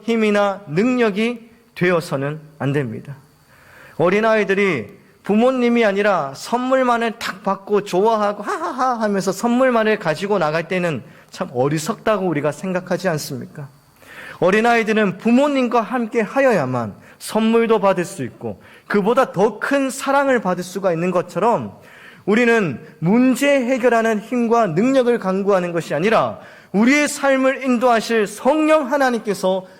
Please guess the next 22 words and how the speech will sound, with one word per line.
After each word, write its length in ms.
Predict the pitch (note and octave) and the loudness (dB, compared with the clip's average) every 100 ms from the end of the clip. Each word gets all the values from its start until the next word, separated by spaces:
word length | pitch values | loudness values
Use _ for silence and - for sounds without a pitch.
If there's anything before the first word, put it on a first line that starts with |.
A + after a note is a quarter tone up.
| - | -6
우리와 480 | E3+ A3+ D4 D#4 D4 | 0 2 6 6 6
함께 540 | A#3 D4 C#4+ - C4+ A#3+ | 4 0 -2 -2 0 0
하시길 720 | - A#3 A3+ F3+ F3 E3 - | -2 -4 -4 0 -2 -2 -8
간구하여야만 1120 | D#3+ E3 F#3 G3+ G3 C4 A#3 G3+ D#3 D3+ F3 - | -4 -2 -2 -4 -4 0 2 2 0 -4 -6 -6
합니다. 420 | A3+ F#3 D#3+ C#3 B2+ - _ _ - - - - - - | -2 -2 -4 -10 -18 -20 _ _ -20 -20 -20 -20 -10 0
그래야만 480 | C4 C#4 C4+ C4+ | 4 6 6 4
성령 400 | B3+ C4 C#4+ C#4 | 2 0 2 4
하나님께서 520 | B3 B3 A3+ A3 G3+ A3 | 4 2 0 -4 -2 0
우리와 440 | F3+ A#3+ A#3 A#3+ | 2 2 4 2
함께 420 | - D#4+ D4+ - | 2 -2 -2 2
하시면서 720 | E4+ A3+ G#3+ F3 C3+ C3+ G#2+ - - - | 4 2 -2 -6 -6 -8 -10 -12 -20 -4
우리 300 | A#3 C#4 C4+ | 2 4 6
앞에 380 | C#4 C4+ C4+ C4 | 4 4 2 4
놓여져 400 | A#3+ B3+ A#3 A#3+ | 4 4 2 2
있는 300 | A3+ A3 F#3 | 2 0 0
저 600 | - C#4+ E4+ A3+ - - - | 2 4 6 4 -2 -10 2
홍해와 400 | F#4 F4 D4 A#3+ | 4 6 6 4
같은 460 | A3 G#3+ A3+ G#3+ | 2 0 0 0
문제들을 760 | F3 A3 G#3 G#3 F#3+ F#3 C#3+ - | -2 -2 -2 -2 0 -2 -4 -14
찢어버리실 800 | - G4 F4 D4+ B3+ B3+ - G3 | -4 0 6 6 6 2 -2 -8
줄 280 | - F3 F#3+ | -4 -4 -4
믿습니다. 580 | D#3 F3+ - A#3 B2+ C3 | -6 -4 -2 -4 -4 -12